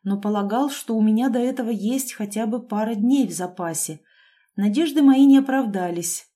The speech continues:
поэтому с разрешения командира я запрыгнул в машину и помчался по известному адресу. Я боялся, что это женское собрание придёт к вполне логичным выводам, и Вика откажется от замужества.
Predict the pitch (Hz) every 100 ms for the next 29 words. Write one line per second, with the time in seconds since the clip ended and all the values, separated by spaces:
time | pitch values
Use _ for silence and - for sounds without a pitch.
0 | - 185 220 226 208 202 196 196 185 170
1 | - 196 180 175 170 175 175 185 277 269
2 | - _ _ - 202 285 233 247 220 226
3 | 196 185 170 175 170 - 285 302 277 277
4 | _ - 196 196 170 160 - 233 247 247
5 | - 190 175 156 175 175 190 180 - 170
6 | 156 156 151 - 156 _ _ _ _ _
7 | _ _ - 226 262 247 233 277 269 226
8 | 202 - 226 - 240 233 208 254 233 -
9 | 220 220 214 220 269 277 180 156 - -
10 | - 196 202 262 294 - - - 202 202
11 | 240 269 247 202 233 - 226 214 220 277
12 | 220 165 165 156 _ _ - 208 208 269
13 | 262 247 247 277 269 185 - 180 170 165
14 | 196 202 160 165 - 160